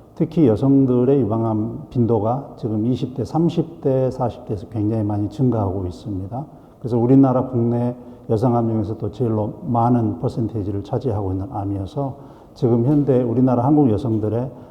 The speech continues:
암에 대한 걱정이 유방암에 많이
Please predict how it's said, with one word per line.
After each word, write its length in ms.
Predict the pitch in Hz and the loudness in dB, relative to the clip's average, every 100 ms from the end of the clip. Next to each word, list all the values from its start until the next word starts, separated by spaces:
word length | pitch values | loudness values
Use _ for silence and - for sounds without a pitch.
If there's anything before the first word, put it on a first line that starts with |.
| - | -10
암에 240 | - 117 120 | -2 0 2
대한 200 | 123 107 | 0 0
걱정이 760 | 117 - - 113 107 127 156 156 | -2 -4 -2 0 2 2 0 0
유방암에 420 | 110 131 123 110 | 2 2 2 0
많이 400 | 98 95 98 95 | 0 -2 -2 -4